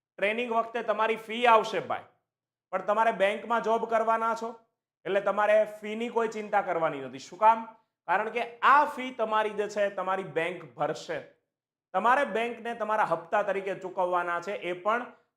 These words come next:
તેરમા મહિનાથી. એટલે કે તમારો જ્યારે ટ્રેનિંગ પીરિયડ પૂરો થાય છે ત્યારે. તો ટુ પોઇન્ટ સિક્સ ફાઈવ જેવું તમારું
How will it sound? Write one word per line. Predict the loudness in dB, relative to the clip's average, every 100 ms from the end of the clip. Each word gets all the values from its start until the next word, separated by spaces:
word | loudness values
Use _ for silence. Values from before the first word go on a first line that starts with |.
| 2
તેરમા | 4 4 4
મહિનાથી. | 2 0 -4 -6 -6 -18 _ _ -6
એટલે | -2 -2
કે | -2
તમારો | -2 0 2 2
જ્યારે | 2 2 2 -2 -4 -18 _ _ _ _ _ _ _ _ _ _ _ _ _ _ _ _ _ -4
ટ્રેનિંગ | -2 -2 -4 -6 -8
પીરિયડ | -4 -2 -2
પૂરો | -2 0 2
થાય | 0 0
છે | -4
ત્યારે. | -8 -8 -8 -12 _ _ _ _ _ _ _ -16
તો | -12
ટુ | -6 -4
પોઇન્ટ | 2 0
સિક્સ | 0 -8 -8 2
ફાઈવ | 4 4
જેવું | 4 2 2 2
તમારું | 0 0 0 0